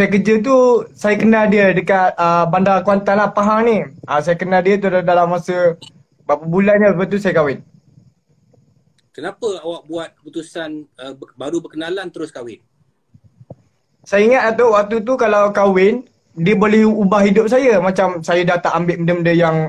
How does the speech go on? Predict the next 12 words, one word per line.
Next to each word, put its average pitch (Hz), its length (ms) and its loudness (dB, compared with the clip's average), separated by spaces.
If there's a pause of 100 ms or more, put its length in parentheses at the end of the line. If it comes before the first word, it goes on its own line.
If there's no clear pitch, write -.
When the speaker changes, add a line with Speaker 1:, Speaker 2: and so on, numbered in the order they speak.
Speaker 1:
uh, 143 400 0
tak 180 240 0
elok. 196 400 2 (240)
Tapi 214 320 -2
bila 233 240 2
saya 226 240 2
duduk 214 240 0
dalam 220 400 0 (160)
perkahwinan 226 400 0
ni, 240 100 0
makin 220 540 -2
banyak 208 400 -2